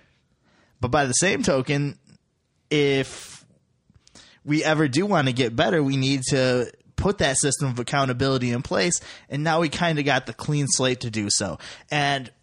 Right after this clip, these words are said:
what my concern in, my, my concern is, is this. We just got off the draft. We got our undrafted free agent guys, you know, lined up. And, uh, you know, we're not the podcast that's gonna sit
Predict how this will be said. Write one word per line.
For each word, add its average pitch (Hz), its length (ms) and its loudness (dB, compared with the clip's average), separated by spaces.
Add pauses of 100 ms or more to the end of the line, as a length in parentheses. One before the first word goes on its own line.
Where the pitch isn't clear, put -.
what 208 300 -2
my 196 160 4
concern 143 560 2
in, 127 320 0 (320)
my, 156 220 0
my 147 180 2
concern 139 420 0
is, 127 380 0 (640)
is 107 240 -2
this. - 420 -4 (960)
We 131 80 -2
just 156 220 0
got 208 180 2
off 175 220 2
the 170 80 -2
draft. 110 640 -2
We 131 100 -2
got 160 200 2
our 147 120 2
undrafted 131 840 0
free 123 280 -2
agent 107 340 -2
guys, 107 300 0 (640)
you 120 120 0
know, 107 160 0
lined 113 400 0
up. 98 340 -8 (1400)
And, 135 120 -4
uh, 139 80 -4 (180)
you 147 140 -4
know, 135 100 0
we're 151 120 2
not 190 180 2
the 156 80 0
podcast 107 500 0
that's 127 140 -2
gonna 107 180 -2
sit 104 240 0